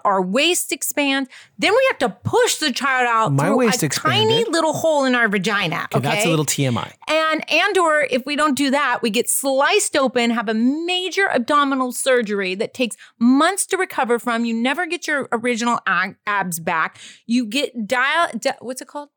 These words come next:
Speaker 1: Di-, diastasis? Diast-, I forget what it's
Speaker 2: Oh,
Speaker 1: called.
Speaker 2: this is fun.
Speaker 1: The, at the top of the ribs. Like, literally, and then you ha-, you have postpartum depression.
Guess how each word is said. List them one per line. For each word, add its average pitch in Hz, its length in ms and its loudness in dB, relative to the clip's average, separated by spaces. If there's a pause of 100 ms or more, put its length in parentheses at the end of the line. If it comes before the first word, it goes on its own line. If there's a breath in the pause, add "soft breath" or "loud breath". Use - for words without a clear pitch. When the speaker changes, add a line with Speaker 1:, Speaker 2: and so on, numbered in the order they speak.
(200)
Speaker 1:
Di-, 226 200 -2 (100)
diastasis? 254 1000 -6
Diast-, 240 480 -4 (100)
I 220 80 -4
forget 202 280 -6
what 196 60 -4
it's 180 120 -8
Speaker 2:
Oh, 151 80 4
Speaker 1:
called. 156 140 2
Speaker 2:
this 160 140 2
is 139 100 2
fun. 95 360 -6
Speaker 1:
The, 277 120 0
at 269 120 0
the 247 100 2
top 254 340 0
of 240 60 -4
the 247 80 0
ribs. 202 320 0 (380 soft breath)
Like, 277 180 -2
literally, 381 800 0 (340 soft breath)
and 311 240 0
then 415 320 0 (260)
you 302 200 0
ha-, 320 100 0
you 269 160 -2
have 240 220 -2
postpartum 339 560 -2
depression. 240 500 -4